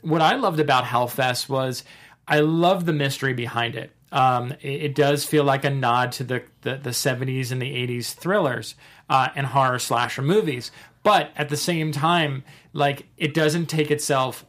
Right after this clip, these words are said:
I didn't think the movie took itself too seriously. I thought it just had, it had fun,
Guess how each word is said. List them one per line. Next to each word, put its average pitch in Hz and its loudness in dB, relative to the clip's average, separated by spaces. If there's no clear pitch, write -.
I 170 2
didn't 202 0
think 139 -2
the 147 -2
movie 135 -2
took 131 -6
itself 120 -4
too 123 -6
seriously. - -6
I 127 -4
thought 135 0
it 127 -6
just 127 -4
had, 123 0
it 131 -4
had 120 -2
fun, 165 2